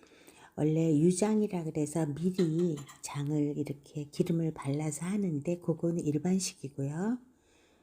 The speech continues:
요거는 더덕의 향과 맛을 그대로 다 느낄 수 있는 조리법이에요. 파는 넣지 않습니다. 저희 당뇨고추장 세 큰술.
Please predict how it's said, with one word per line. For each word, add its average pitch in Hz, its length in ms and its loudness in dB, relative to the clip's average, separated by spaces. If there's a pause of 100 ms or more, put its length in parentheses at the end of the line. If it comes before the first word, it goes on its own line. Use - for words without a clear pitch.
(200)
요거는 160 640 0 (480)
더덕의 156 460 -2
향과 160 760 -4
맛을 185 580 -2
그대로 196 460 0
다 170 160 0
느낄 156 360 0
수 - 240 -6
있는 147 580 0
조리법이에요. 143 1000 -6 (1000)
파는 240 480 6
넣지 139 340 -4
않습니다. 143 840 -4 (2000)
저희 175 280 0
당뇨고추장 165 1040 2
세 214 140 -2
큰술. 190 840 0